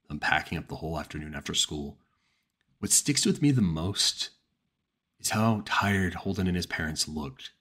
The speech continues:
All three of them had the same pallor, grim mouths, and lightless eyes. Even from across the street, I could tell something was very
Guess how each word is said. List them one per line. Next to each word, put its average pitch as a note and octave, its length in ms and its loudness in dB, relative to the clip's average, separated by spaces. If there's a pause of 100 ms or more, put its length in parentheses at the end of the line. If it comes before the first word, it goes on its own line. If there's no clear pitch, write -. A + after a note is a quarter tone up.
(540)
All - 140 -8
three B2 240 8
of A2+ 80 8
them G2+ 80 6
had F2+ 140 -2
the F2 80 -2
same E2+ 420 2
pallor, D#2 800 -2
grim F2+ 580 2
mouths, E2+ 640 -2
and D2+ 340 -10 (260)
lightless E2+ 460 -2
eyes. D#2 460 -8 (1600)
Even A#2 220 6
from C3 140 4
across G#2 300 2
the - 60 2
street, F2 180 0
I E2 40 -2
could E2+ 140 -6
tell F#2+ 160 0
something F#2 380 4
was D#2+ 140 -4
very D#2 680 -6